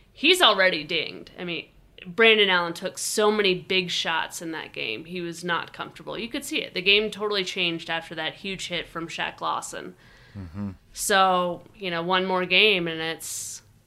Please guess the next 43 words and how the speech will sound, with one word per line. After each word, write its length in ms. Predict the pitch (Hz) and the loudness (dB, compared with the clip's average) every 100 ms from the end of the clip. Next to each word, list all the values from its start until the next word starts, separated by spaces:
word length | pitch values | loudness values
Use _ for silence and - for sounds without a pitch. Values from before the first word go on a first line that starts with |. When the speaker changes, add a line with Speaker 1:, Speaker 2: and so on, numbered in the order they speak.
| _ _ | _ _
Speaker 1:
he 160 | 190 | -10
could 180 | 180 196 | -6 -4
be 140 | 220 | -2
done. 420 | 214 233 247 147 151 - - | 2 2 2 -4 -12 -20 -20
So, 340 | - 117 - _ _ _ _ _ _ - | -12 -10 -12 _ _ _ _ _ _ 2
gonna 180 | 277 330 | 6 8
have 140 | 277 | 6
to 100 | 254 | 4
get 140 | 214 208 | 4 2
the 60 | |
kid 220 | 196 190 | 2 -2
in. 280 | 175 160 160 - _ _ - _ _ _ _ | 0 -4 -6 -10 _ _ -20 _ _ _ _
Speaker 2:
You 120 | - 135 | -4 2
get 160 | 147 | 4
the 80 | 143 | 4
feeling 300 | 147 143 135 | 4 4 4
that 100 | 127 | 2
both 280 | 107 127 120 | 6 4 6
Connor 240 | 135 127 | 2 2
McGovern 500 | 123 117 120 110 120 113 | 0 2 2 2 -2 -2
and 240 | 123 120 | -2 -2
Brandon 260 | 117 110 107 | -2 -2 -2
Allen 320 | 107 101 101 | -2 -2 -2
will 160 | 104 104 | -4 -2
remember 420 | 104 107 104 98 | -2 -4 -4 -6
Shaq 300 | - 110 104 | -2 -4 -2
Lawson's 400 | 104 98 92 98 | -4 -4 -4 0
Speaker 1:
Oh, 180 | 208 233 | 4 6
Speaker 2:
name 100 | 196 | 6
Speaker 1:
yes. 320 | 160 - - - - | 2 -6 -16 -14 -4
Speaker 2:
after 540 | 110 104 - 117 104 | -4 -4 -2 -2 -2
Speaker 1:
That 60 | 98 | 2
Speaker 2:
that 340 | 208 247 247 | 4 6 8
Speaker 1:
interac-, 360 | 240 233 226 240 | 8 8 8 4
Speaker 2:
game 120 | 240 - | 2 0
in 60 | 110 | -2
Buffalo. 440 | - - 113 104 | -2 -2 -4 0
Speaker 1:
that 220 | 202 208 | 4 4
interaction 640 | 233 240 226 220 226 233 226 | 6 6 8 6 4 0 0
post-game 600 | 226 202 202 190 180 175 | 2 0 0 -4 -2 -4
was 180 | 170 170 | -8 -12
pretty 300 | - 180 170 | -10 -6 -6
epic. 400 | 175 180 175 | -8 -10 -12